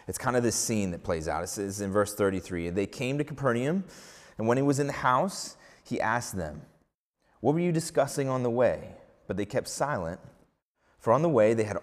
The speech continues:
argued with one another about who was the greatest." Um,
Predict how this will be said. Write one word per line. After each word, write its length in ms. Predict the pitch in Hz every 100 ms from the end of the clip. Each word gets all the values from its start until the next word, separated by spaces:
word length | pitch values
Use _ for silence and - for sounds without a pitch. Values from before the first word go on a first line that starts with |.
| -
argued 400 | 120 135 120 101
with 160 | 90
one 140 | 95 92
another 300 | 85 85 87
about 280 | 92 85 -
who 200 | - 110
was 200 | 104 87
the 80 |
greatest." 680 | 78 78 80 73 - - - - _ _ _ _ _ _ _ -
Um, 480 | 76 90 82 78